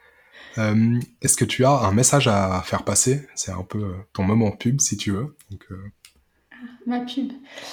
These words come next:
Speaker 2: Euh, bah, on peut me retrouver sur, euh, sur Instagram, euh, Elisa Van Rulen,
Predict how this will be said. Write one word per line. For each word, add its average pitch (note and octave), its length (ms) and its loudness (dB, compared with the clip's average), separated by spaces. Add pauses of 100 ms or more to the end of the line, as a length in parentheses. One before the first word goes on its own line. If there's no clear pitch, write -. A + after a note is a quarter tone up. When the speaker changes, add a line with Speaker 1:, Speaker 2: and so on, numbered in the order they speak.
(180)
Speaker 2:
Euh, A#3+ 380 6
bah, B3 100 8
on A#3+ 160 6
peut B3 60 2
me A#3 100 6
retrouver A3+ 380 0
sur, A3 240 -2
euh, G#3 340 -8 (220)
sur - 180 -8
Instagram, A3+ 720 -2
euh, G#3+ 400 -8 (420)
Elisa G#3 360 -2
Van G3+ 140 -6
Rulen, A3+ 540 -6